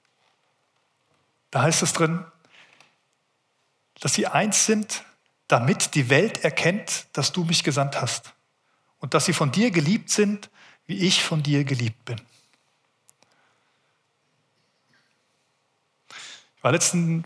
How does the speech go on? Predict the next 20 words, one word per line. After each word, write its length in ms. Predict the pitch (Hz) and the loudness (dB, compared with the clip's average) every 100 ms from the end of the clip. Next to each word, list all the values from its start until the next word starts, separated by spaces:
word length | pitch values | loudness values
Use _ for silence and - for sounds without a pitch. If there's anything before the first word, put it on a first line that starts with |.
| - | -6
letzte 340 | - 147 - 143 | -4 -2 -2 0
Woche, 200 | 143 175 | 0 2
letztes 320 | 147 135 135 | 0 -2 -2
Wochenende 340 | 151 165 147 | 0 0 0
auf 140 | 175 - | -2 -2
eine 80 | 127 | -4
Hochzeit 320 | 165 202 185 | 0 2 2
eingeladen 520 | 165 156 147 147 151 - _ _ _ _ _ _ - - | 2 2 2 2 -2 -12 _ _ _ _ _ _ -20 -8
und 200 | 143 117 | -4 -4
es 120 | - - | -6 -6
war 100 | 117 | -4
eine 120 | 117 | -2
Trauung 340 | 135 156 170 | 2 2 2
in 60 | 147 | 0
der 80 | 120 | 0
kleinen 240 | 139 127 | 0 0
Kirche 380 | 131 175 175 175 | 2 2 2 -2
und 120 | 131 | -2
da 60 | 120 | -2
waren 220 | 120 | -2